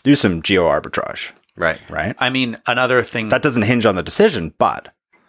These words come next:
Speaker 3: No, but another thing to think about here as well is you're still saving money.
Speaker 1: Well, that's a good
Speaker 3: You
Speaker 1: point.
Speaker 3: didn't
Speaker 1: Yeah.
Speaker 3: buy all of the house you could afford, and the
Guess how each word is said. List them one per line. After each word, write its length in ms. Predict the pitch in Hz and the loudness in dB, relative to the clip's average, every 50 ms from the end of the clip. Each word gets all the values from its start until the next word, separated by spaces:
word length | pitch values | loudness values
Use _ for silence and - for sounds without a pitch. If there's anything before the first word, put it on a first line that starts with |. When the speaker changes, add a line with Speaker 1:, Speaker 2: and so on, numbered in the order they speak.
| _ _ | _ _
Speaker 3:
No, 220 | - - 113 90 92 | -2 0 0 0 0
but 140 | - 113 107 | 0 0 2
another 280 | 113 117 117 117 120 | 2 2 2 2 0
thing 240 | 117 - 113 101 92 | 0 0 -4 -4 -6
to 100 | 95 87 | -8 -10
think 260 | - - 120 131 127 | -8 -6 -6 -4 -4
about 240 | - 82 85 82 - | -4 -4 -4 -4 -4
here 160 | - 92 80 67 | -6 -6 -6 -8
as 120 | 60 - | -8 -4
well 220 | - 107 104 90 80 | 0 0 0 0 0
is 180 | - - - - - _ _ _ _ _ _ - | -4 -8 -14 -18 -20 _ _ _ _ _ _ -4
you're 220 | 104 110 120 120 113 | 0 2 2 2 2
still 260 | - - - 107 95 - | 0 -2 -2 -2 -2 -2
saving 480 | - - - 107 95 90 82 78 78 | -2 -2 -2 -2 -2 -2 -4 -8 -8
money. 320 | 80 90 87 - - - _ _ _ _ _ _ _ - | -6 -6 -6 -6 -8 -16 _ _ _ _ _ _ _ -2
Speaker 1:
Well, 120 | 110 117 | 0 2
that's 200 | - 110 110 - | 2 2 2 2
a 40 | 101 | 0
good 100 | 101 123 | 2 4
Speaker 3:
You 80 | 139 151 | 4 4
Speaker 1:
point. 120 | 165 160 147 | 4 2 0
Speaker 3:
didn't 160 | 139 123 - | -4 -4 0
Speaker 1:
Yeah. 80 | - 120 | 2 2
Speaker 3:
buy 340 | 117 123 123 120 113 107 - - _ - | 4 4 4 2 2 0 -2 -6 _ 2
all 260 | 117 117 117 117 117 | 4 4 4 4 4
of 140 | 117 113 - | 2 2 0
the 100 | 110 92 | 0 0
house 340 | - 110 107 104 92 - | 2 2 0 0 0 -2
you 100 | - 104 - | -6 -6 -6
could 120 | - 98 | -4 -6
afford, 580 | 95 - - - 95 95 107 123 139 151 165 - _ _ _ _ - | -6 -6 -4 -2 0 2 4 4 4 2 0 -6 _ _ _ _ -4
and 180 | 120 113 101 92 | -2 -2 0 0
the 180 | - - - | -2 -2 -2